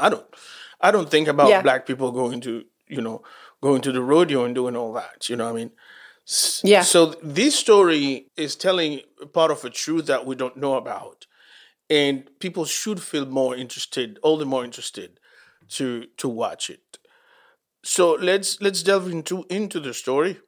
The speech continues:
Speaker 1: a little bit.
Speaker 2: Yeah, yeah. I am, I, I am glad that you, you brought up the, the element of it being a part of Ameri-, Americana that we don't really talk about very much or get to hear about very much. One of the reasons why I always loved This American Life, because,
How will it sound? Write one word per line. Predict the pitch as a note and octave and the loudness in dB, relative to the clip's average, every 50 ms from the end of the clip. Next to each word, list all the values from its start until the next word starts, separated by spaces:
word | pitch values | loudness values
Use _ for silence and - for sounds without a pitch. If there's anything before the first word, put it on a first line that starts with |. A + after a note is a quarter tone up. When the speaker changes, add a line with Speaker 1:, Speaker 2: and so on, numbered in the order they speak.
| _ - | _ -12
Speaker 1:
a | C3 | -8
little | B2+ B2+ B2 B2 A#2 | -4 -4 -2 -2 -4
bit. | G#2 G2+ - _ _ _ _ _ _ - | -6 -8 -18 _ _ _ _ _ _ -6
Speaker 2:
Yeah, | G#3 A3+ C4 C4+ C4+ B3 G#3+ G3+ - _ _ _ _ - | -2 0 0 0 0 -2 -4 -6 -12 _ _ _ _ -10
yeah. | F3+ F3+ F3+ E3 - _ - - _ _ _ - | -8 -6 -6 -8 -10 _ -20 -20 _ _ _ -4
I | - F#3+ F#3+ F#3 F#3 F#3 F#3 | 0 2 4 6 6 6 4
am, | F3+ F3 F#3 F3+ - - | 4 2 -2 -4 -6 -6
I, | - - - - - - - | -4 -4 -4 -4 -4 -2 2
I | F3+ F#3 F#3 | 4 4 4
am | F#3+ G3 F#3+ | 4 2 2
glad | F#3+ F#3+ F#3+ G#3 G#3+ G#3+ | 4 6 6 6 6 4
that | G#3+ G3+ F3+ - | 2 -2 -4 -2
you, | F3 F3 E3+ E3 D3 D#3 D#3+ _ _ _ _ - G#3 | -2 0 0 0 -2 -4 -10 _ _ _ _ -16 -12
you | F#3+ F3 F3 E3+ | -6 -4 -4 0
brought | - E3+ F3 E3+ E3 | 2 4 4 4 4
up | D#3+ D3+ - - - | 2 2 0 -4 -6
the, | - D3+ C#3+ C#3+ C#3+ D3 - - | -6 -4 -4 -4 -4 -6 -8 -8
the | E3 D3 - | -8 -4 -2
element | D#3 D#3+ D3 D3+ D3 D3 D3 C#3+ C#3 - | 0 2 2 0 0 -2 -4 -4 -4 -4
of | D3 C#3+ D3 | -6 -4 -4
it | D3 - - | -4 -4 -2
being | F3 D#3 D3 D3 D3 | -2 -2 -2 -2 -4
a | D3+ | -4
part | - - D#3 D3+ D3+ | -4 -2 -2 -2 -2
of | D3 D3 | -2 -6
Ameri-, | C#3+ D3 D3 D3 D3 D3 D3 D3+ - - - - _ _ - - | -6 -6 -4 -4 -2 -2 -2 -2 -4 -6 -12 -20 _ _ -18 -10
Americana | - F3 F3 E3 D#3+ E3+ E3 E3 - D#3 D#3 D3+ D3+ C#3+ - D#3 - _ _ - - - - _ _ | -6 -2 0 2 2 2 0 0 -2 -2 -2 -2 -2 -4 -6 -6 -12 _ _ -20 -20 -20 -20 _ _
that | - D#3 D#3 D#3 | 2 2 2 2
we | D#3 D#3 D3 | 2 2 2
don't | D3+ D3 D3 | 2 2 2
really | D3 D3 D3+ D3+ D3 D3 D3 - - | 2 4 4 4 2 0 -4 -8 -8
talk | - E3+ D3+ D#3 - | -2 0 0 0 0
about | - C3+ C#3+ - E3 - - - _ - | -2 -4 -2 0 0 -2 -4 -8 _ -10
very | - E3 F3+ E3+ D#3 | -2 2 2 4 4
much | D3 D3+ D3 - - - - | 4 2 0 0 -2 -2 -4
or | C#3 | -2
get | C#3 - - | -2 -2 -2
to | - D3+ | -4 -4
hear | - - D3+ D3+ D3+ D3+ | -2 0 2 4 4 4
about | C#3 C#3 D#3+ - - D3+ | 4 2 0 0 0 0
very | C#3+ C#3+ C#3 D3 | 0 0 0 0
much. | D3 D3 D3 C#3 - - | 0 -2 -2 -2 -4 -2
One | - D3+ D#3 | -2 0 0
of | D3+ C#3+ | 0 0
the | C#3+ | 2
reasons | D3 D3 D3 C#3+ C#3+ C#3+ C#3+ | 2 2 0 0 -2 -4 -2
why | C#3+ C#3+ C#3+ | -2 0 2
I | C#3+ | 2
always | C#3+ C#3+ C#3+ C#3+ D3 - | 2 2 2 2 0 0
loved | C3 C3+ C3+ C#3+ D#3 D#3+ | 0 0 -2 -2 -6 -6
This | D3 C#3 - - | -4 -4 -4 -4
American | D3 C#3+ C#3 C#3 C#3 C#3 - - B2 C3 | -2 -2 -2 -4 -4 -6 -8 -6 -6 -2
Life, | C#3+ D3+ D#3+ C#3+ - - - - - - | 0 0 0 0 -2 -4 -8 -12 -14 -10
because, | - D3 - - C#3 E3 D#3+ D3 - - - | -10 -8 -6 -4 -4 -2 0 0 0 0 -2